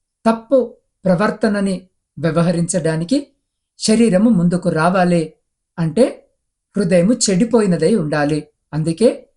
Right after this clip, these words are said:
ఇర్మియా గ్రంథములో దేవుడు చాలా స్పష్టముగా ఒక మాటను మనకిలా తెలియజేస్తూ ఉన్నాడు. ఇర్మియా గ్రంథము పదిహేడవ అధ్యాయము తొమ్మిది, పది వచనాలను మనము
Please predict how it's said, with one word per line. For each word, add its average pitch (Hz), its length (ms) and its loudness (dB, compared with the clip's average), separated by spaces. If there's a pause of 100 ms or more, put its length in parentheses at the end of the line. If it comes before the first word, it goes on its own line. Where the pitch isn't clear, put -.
(300)
ఇర్మియా 180 360 2
గ్రంథములో 175 560 0
దేవుడు 170 380 -2
చాలా 185 500 -4 (680)
స్పష్టముగా 208 920 -2 (180)
ఒక 175 160 0
మాటను 190 680 0 (540)
మనకిలా 180 460 0
తెలియజేస్తూ 160 720 -4
ఉన్నాడు. 151 440 -4 (520)
ఇర్మియా 175 320 2
గ్రంథము 185 580 -2 (360)
పదిహేడవ 170 640 0 (260)
అధ్యాయము 160 560 -2 (500)
తొమ్మిది, 220 540 0 (500)
పది 196 200 2
వచనాలను 226 720 0 (240)
మనము 170 260 2